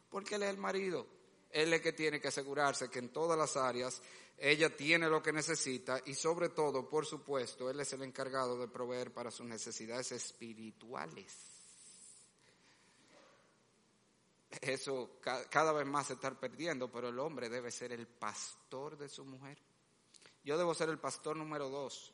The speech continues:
tío Luis y yo, el pas-, pastor número dos. El pastor número uno de una mujer debe ser su marido.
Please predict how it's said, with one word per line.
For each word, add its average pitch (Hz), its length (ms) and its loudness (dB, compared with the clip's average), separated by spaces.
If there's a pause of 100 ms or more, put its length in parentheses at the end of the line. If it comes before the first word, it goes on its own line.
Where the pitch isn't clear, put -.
(140)
tío 120 160 -6
Luis 123 340 -6
y 107 40 -14
yo, 123 180 -4
el 92 60 -12
pas-, 104 300 -8
pastor 135 440 -6
número 135 320 -6
dos. 113 420 -8
El 123 180 -10
pastor 156 480 -6
número 175 340 -2
uno 135 340 -4
de 117 80 -8
una 127 120 -8
mujer 117 260 -8
debe 131 160 -8
ser 139 160 -8
su - 140 -16
marido. 135 520 -10